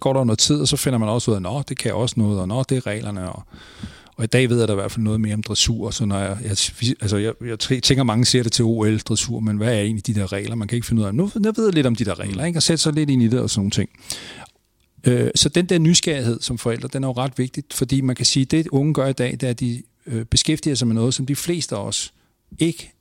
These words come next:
har en kinamands chance for at vide noget om. Øh, og der tror jeg, det er vigtigt, at vi først og fremmest bliver nysgerrige, interesseret i, hvad det er, vores, øh, børn, de laver. Øh, ikke bare, kan man sige, øh, møder dem med bekymring, øh, i forhold til for eksempel gambling,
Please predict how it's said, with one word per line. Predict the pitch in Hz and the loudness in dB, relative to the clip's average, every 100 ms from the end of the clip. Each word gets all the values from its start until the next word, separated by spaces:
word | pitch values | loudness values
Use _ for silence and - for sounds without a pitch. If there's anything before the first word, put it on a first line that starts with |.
| - | -20
har | - 135 | -6 -2
en | 123 | -2
kinamands | 123 143 147 120 104 | 0 2 2 0 -2
chance | 104 113 | -6 -8
for | - 107 | -8 -8
at | 107 | -4
vide | 107 | -6
noget | 110 110 | -6 -10
om. | - _ _ - - - - - - - - _ - | -14 _ _ -20 -20 -20 -20 -20 -20 -20 -20 _ -2
Øh, | 131 120 117 117 | 2 4 2 0
og | 135 | -2
der | 175 | 0
tror | - 170 | 2 2
jeg, | 151 | 4
det | |
er | |
vigtigt, | 135 147 143 | 2 0 0
at | 117 | 0
vi | 117 110 110 - | 0 0 -2 -2
først | 139 - | -2 -2
og | |
fremmest | - 117 123 | -6 -8 -8
bliver | - 110 | -4 0
nysgerrige, | 107 113 117 113 123 | 0 -2 -6 -6 -4
interesseret | 123 131 127 165 165 | -2 2 2 4 4
i, | 123 | 2
hvad | 123 110 | 2 0
det | |
er, | 110 117 _ _ | -2 -6 _ _
vores, | 107 104 - | -6 -4 -4
øh, | 110 | -4
børn, | - 117 - - | 0 -2 -2 -4
de | |
laver. | 117 110 113 117 _ - | -4 -2 -2 -6 _ -10
Øh, | 117 110 107 113 - _ - - | -8 -6 -6 -10 -12 _ -10 -2
ikke | 180 175 | 0 0
bare, | 120 123 123 - | 0 0 0 -4
kan | - 117 | -2 0
man | |
sige, | 107 113 107 104 | 2 2 2 -2
øh, | 101 101 101 104 - | -6 -8 -8 -10 -2
møder | 107 120 | 2 4
dem | 139 | 4
med | 110 | 2
bekymring, | - - 131 151 131 - _ - | 0 2 2 2 -4 -8 _ -6
øh, | 107 104 - | -4 -4 -4
i | 110 | -4
forhold | 107 110 | -2 -2
til | - | -4
for | 104 | -4
eksempel | 98 107 95 | -4 -4 -2
gambling, | 120 175 196 | -2 0 -2